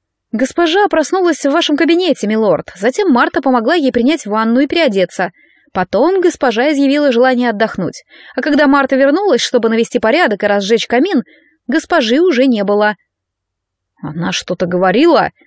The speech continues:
Это Марта заметила что-то подозрительное? Нет. Элеонор как-то странно замялась. И я прищурился. Говори. Госпожа была голодна. И что, у нас не урожай в этом году?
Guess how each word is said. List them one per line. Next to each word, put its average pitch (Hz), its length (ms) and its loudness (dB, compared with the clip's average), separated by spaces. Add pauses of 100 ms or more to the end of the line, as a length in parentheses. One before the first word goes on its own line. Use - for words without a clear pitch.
(300)
Это 180 340 -2
Марта 330 320 2
заметила 294 440 0
что-то - 240 -6
подозрительное? 185 840 0 (760)
Нет. 285 520 0 (340)
Элеонор 196 460 -2
как-то 277 300 -4
странно 269 340 0
замялась. 226 580 0 (600)
И 196 80 -8
я 285 360 0
прищурился. 190 800 0 (760)
Говори. 196 640 0 (360)
Госпожа 320 640 -2
была 320 240 0
голодна. 285 560 2 (720)
И 175 220 -8
что, 285 380 0 (340)
у 180 80 -6
нас 220 200 -2
не 240 80 2
урожай 247 420 4
в 381 40 2
этом 262 220 2
году? 208 360 2